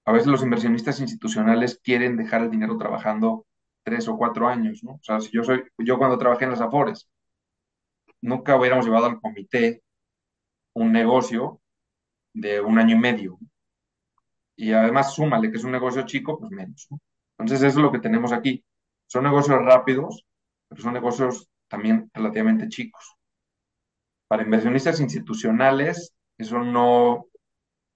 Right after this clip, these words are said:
no les gusta. Por, o sea, no es que no les guste, no es, no es su objetivo de inversión, pero hemos encontrado,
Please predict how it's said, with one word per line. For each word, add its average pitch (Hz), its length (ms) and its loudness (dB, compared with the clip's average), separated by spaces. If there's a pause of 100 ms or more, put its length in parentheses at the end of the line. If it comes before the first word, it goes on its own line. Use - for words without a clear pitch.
no 110 160 0
les 107 160 -2
gusta. 113 420 -4 (1120)
Por, - 200 -10 (140)
o - 20 -20
sea, 123 120 -6
no 135 80 0
es 135 60 -2
que 135 80 -2
no 135 80 4
les 131 100 2
guste, 147 280 0
no 127 160 0
es, 123 320 -6
no 120 140 -10
es 117 80 -8
su 120 120 -4
objetivo 107 760 -2
de 113 80 0
inversión, 110 440 -4 (840)
pero 127 400 6
hemos 151 180 0
encontrado, 127 920 4